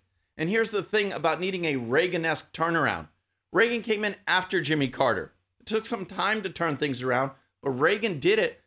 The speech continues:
because he was trying to turn things around. Biden came in after Trump took the economy to new heights, and all of Biden's policies are designed to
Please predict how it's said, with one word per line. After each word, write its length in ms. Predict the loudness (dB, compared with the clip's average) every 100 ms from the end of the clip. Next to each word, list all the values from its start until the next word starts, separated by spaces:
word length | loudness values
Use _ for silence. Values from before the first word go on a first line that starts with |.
| _
because 240 | -2 -2
he 60 | 0
was 160 | -4
trying 500 | -4 -6 0 0 0
to 80 | -2
turn 300 | -2 -2 0
things 260 | 0 -2 -2
around. 300 | -4 -6 -10 _ _ _ _ _ 0
Biden 340 | 2 2 -2
came 280 | -4 -4 -4
in 80 | -2
after 320 | -4 -2 -6
Trump 320 | -4 -4 -4
took 180 | -6 -4
the 100 | -4
economy 540 | -4 -2 0 0 -4
to 140 | -4 -4
new 240 | -2 -4
heights, 500 | -4 0 0 0 -6 -20 _ -6
and 140 | -6 0
all 220 | 0 2
of 120 | 2
Biden's 360 | 2 2 0 -6
policies 600 | -2 0 0 -2 -4 -6 _ _
are 100 | -2
designed 400 | 0 0 -2 -2
to 160 | -6